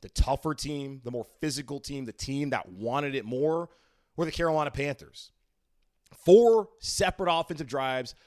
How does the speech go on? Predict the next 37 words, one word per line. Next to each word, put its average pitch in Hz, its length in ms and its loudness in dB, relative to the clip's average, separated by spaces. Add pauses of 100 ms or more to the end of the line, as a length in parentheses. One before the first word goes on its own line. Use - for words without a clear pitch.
(140)
of 139 180 -2
ten 156 320 0
plus 143 360 -4
plays. 82 520 -8 (600)
Time 175 180 2
of 165 80 -12
possession, 165 420 -2
thirty-nine 175 760 -2
minutes 147 280 -6
and 127 100 -16
sixteen 147 520 -8
seconds. - 560 -10 (520)
Completely 233 760 -2
different 196 340 2
team 143 460 -4 (260)
than 156 200 -2
what 156 180 0
we 175 100 2
saw 147 500 4 (100)
when 156 280 0
Steve 156 300 -4
Wilks 139 240 -6
took 143 200 -4
over, 113 420 -2 (560)
what, 117 260 -10
nine 151 460 0
weeks 156 240 0
ago 156 200 6
here 151 220 2
in 143 80 -4
Carolina 151 540 0
following 151 320 2
the 143 40 0
one 147 180 -2
and 143 120 -10
four 151 180 -6
start. 143 400 0